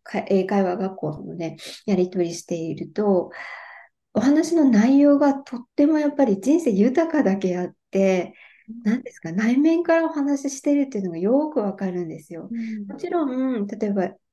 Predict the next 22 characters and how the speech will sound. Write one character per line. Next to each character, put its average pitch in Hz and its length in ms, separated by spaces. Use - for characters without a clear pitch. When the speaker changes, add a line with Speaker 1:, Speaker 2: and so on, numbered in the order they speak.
Speaker 1:
学 247 320
ば 262 120
れ 262 120
た 262 140
英 247 160
語 240 120
を 240 80
使 - 220
っ 214 80
て 233 200
る 190 100
な 175 160
と - 140
か、 - 100
構 202 280
文 165 280
と 151 160
か 214 380
単 170 320
語 - 80
と - 160
か、 202 340